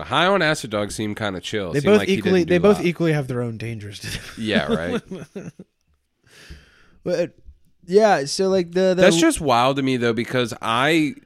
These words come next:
Speaker 1: I think of all the acid connections to, like, M K Ultra.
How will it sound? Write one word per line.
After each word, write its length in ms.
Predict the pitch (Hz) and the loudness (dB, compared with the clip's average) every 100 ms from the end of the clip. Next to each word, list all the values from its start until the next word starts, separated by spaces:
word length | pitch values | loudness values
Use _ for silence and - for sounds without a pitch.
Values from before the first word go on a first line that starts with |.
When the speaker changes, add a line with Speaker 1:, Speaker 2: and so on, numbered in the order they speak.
| _ _ - | _ _ -4
Speaker 1:
I 260 | 113 156 | 0 2
think 300 | 185 165 139 | 2 -2 -2
of 80 | 127 | 0
all 120 | 123 | 0
the 160 | 110 - | 0 0
acid 440 | 98 101 113 95 | -2 -4 -6 -10
connections 640 | - 98 85 - 92 90 - | -8 -8 -8 -10 -8 -8 -10
to, 140 | - | -8
like, 300 | 90 87 85 - | -6 -6 -8 -10
M 160 | 92 | -10
K 220 | - 90 | -8 -4
Ultra. 460 | 98 110 - 85 | -2 -2 -4 -14